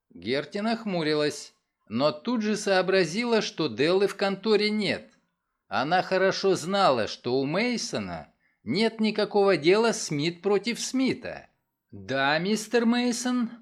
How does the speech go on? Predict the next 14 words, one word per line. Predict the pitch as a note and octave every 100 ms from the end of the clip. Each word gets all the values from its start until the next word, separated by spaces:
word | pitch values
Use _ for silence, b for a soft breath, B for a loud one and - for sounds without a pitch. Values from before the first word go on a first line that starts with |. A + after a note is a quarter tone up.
| -
что | - - B3+
еще?» | A3+ - - E3 F#3 G3+ G#3 _ _ _ _ _ _ _ _
«Да, | F#2 A#2 G#3 F3 B2+
в | G#2 A#2
деле | G#3 A3 G#3+ G3
Джонсон | C3+ A3+ A3+ - A3 G#3 F3+
против | F#3+ G3+ G3 G3+ G3 -
Реглунса | F#3+ C4+ A#3+ F3 C#3+ A2+ - A2+ A2 -
подготовь | C#3+ C3+ F#3 F#3 A#3+ A3+
на | A3+
завтра | F3+ A3 G#3+ G#3 G3+
план | F3+ G#3+ G3+
перекрестного | G#3+ G3 G3 G3+ F3+ G3+ G3+
допроса. | G#3 G3+ E3+ G#2 - E2+ C2+